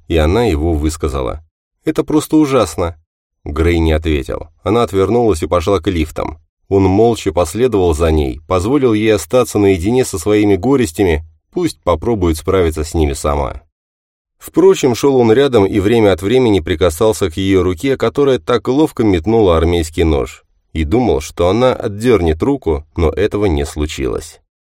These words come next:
Они подошли к Такеру и Каину. Ковальский стоял рядом, слегка склонив голову набок,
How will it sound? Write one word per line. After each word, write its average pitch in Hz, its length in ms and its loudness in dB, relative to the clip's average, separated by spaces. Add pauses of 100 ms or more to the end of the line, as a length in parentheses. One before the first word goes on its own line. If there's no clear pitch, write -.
(440)
Они 107 140 2
подошли 98 420 0
к - 80 -6
Такеру 90 380 0
и 92 80 -4
Каину. 71 560 -2
Ковальский 80 560 0
стоял 85 360 2
рядом, 90 400 0
слегка 104 440 -4
склонив 107 480 0
голову 98 420 2
набок, 113 480 0